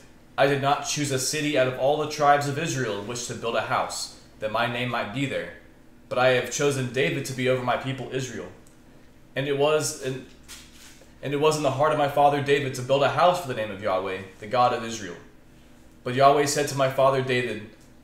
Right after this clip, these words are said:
'Because it was in your heart to build a house for my name, you did well that it was in your heart. Nevertheless, you shall not build the house, but your son, who will come forth from your loins,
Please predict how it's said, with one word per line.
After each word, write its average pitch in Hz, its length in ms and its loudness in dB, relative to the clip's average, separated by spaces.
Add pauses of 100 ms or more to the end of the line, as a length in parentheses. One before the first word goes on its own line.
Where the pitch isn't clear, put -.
(120)
'Because 143 280 -4
it 170 100 0
was 143 140 -2
in 143 140 -2
your 127 120 -2
heart 127 280 0
to 127 80 -8
build 123 160 0
a 110 80 -2
house 127 280 0
for 135 60 -6
my 123 160 -2
name, 131 400 -6 (280)
you 120 100 -10
did 147 240 -4
well 175 240 6
that 139 120 2
it 117 100 0
was 113 120 -6
in 117 120 -6
your 104 120 -8
heart. 127 340 -2 (520)
Nevertheless, 135 800 0
you 127 100 -6
shall 127 200 -2
not 127 220 -2
build 127 160 -2
the 117 120 -2
house, 143 500 -2 (560)
but 117 140 -4
your 117 100 -8
son, 135 540 0
who 131 140 -4
will 127 120 0
come 131 220 -2
forth 151 320 -4
from 131 120 -6
your 131 120 -2
loins, 123 600 -4